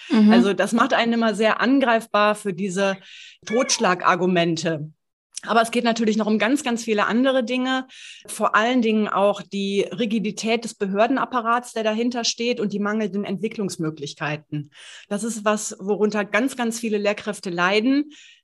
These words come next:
Speaker 2: Einmal Lehrer, immer Lehrer, und du kannst dich kaum weiterentwickeln. Es gibt im Lehrberuf eigentlich nur den Weg, in die Lehrerausbildung zu gehen oder in die Schulleitung.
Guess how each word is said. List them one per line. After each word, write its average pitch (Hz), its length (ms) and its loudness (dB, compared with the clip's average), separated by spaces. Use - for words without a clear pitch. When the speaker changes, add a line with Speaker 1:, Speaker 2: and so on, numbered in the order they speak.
Speaker 2:
Einmal 214 340 4
Lehrer, 190 320 2
immer 269 240 4
Lehrer, 277 640 0
und 226 400 2
du 220 340 -4
kannst 240 380 -4
dich 226 160 -4
kaum 226 380 2
weiterentwickeln. 156 1040 -4
Es - 80 -20
gibt 240 220 -4
im 262 240 4
Lehrberuf 226 640 0
eigentlich 202 400 0
nur 226 240 4
den 220 220 2
Weg, 208 240 -4
in 202 100 0
die 185 80 2
Lehrerausbildung 240 800 0
zu 240 160 -8
gehen 220 180 -2
oder 185 240 -2
in 175 120 -2
die 175 100 -2
Schulleitung. 254 760 -4